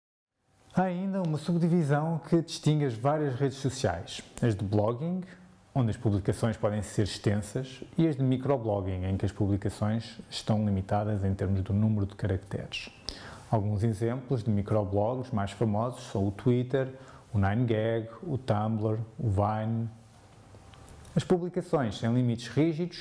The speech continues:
chamam-se de posts, enquanto que as outras em que as publicações são limitadas chamam-se microposts.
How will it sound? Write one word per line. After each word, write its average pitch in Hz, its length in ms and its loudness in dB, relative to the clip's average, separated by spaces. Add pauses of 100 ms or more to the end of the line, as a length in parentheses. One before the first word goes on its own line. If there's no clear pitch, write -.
chamam-se 147 460 -2
de - 80 -12
posts, - 800 -6
enquanto 151 360 0
que - 100 -4
as - 160 -6
outras 175 540 0 (300)
em 151 140 2
que 151 80 2
as 151 80 0
publicações 143 720 0
são 107 260 0
limitadas 131 600 0
chamam-se 127 580 -2
microposts. - 1120 -4